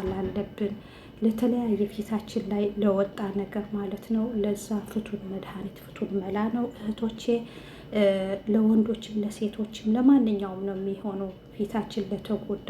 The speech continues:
ማለት ነው። ለወንዶችም ይሆናል፣ ለሴት ብቻ አይደለም። ይሄ ውህድ ለወንዶችም ይጠቅማል ማለት ነው።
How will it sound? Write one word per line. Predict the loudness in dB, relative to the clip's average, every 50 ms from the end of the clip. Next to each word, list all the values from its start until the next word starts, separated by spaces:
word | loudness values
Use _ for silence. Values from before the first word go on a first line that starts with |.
| -8 -6
ማለት | -6 -8 -8 -8 -8 -6
ነው። | -4 -4 -2
ለወንዶችም | 0 2 4 4 4 2 2 0 -2 -2 0 4 8 8
ይሆናል፣ | 8 8 8 4 -2 -4 -4 -4 -4
ለሴት | -6 -4 -4 -4 -6 -6 -8
ብቻ | -10 -16 -10 -6 -4 -2
አይደለም። | -2 -2 -4 -4 -6 -6 -6 -6 -8
ይሄ | -8 -6 -2 0
ውህድ | 2 2 2 2 2 0 0 -2 -4 -12 -16 -18 -18 -18 -18 -14 -4 2
ለወንዶችም | 4 4 6 4 4 4 2 0 0 -4 -2 4 6 8 8
ይጠቅማል | 8 6 2 -2 -4 -2 -2 -2 -2 -2 -4 -4
ማለት | -4 -4 -4 -4 -4 -2 2
ነው። | 4 4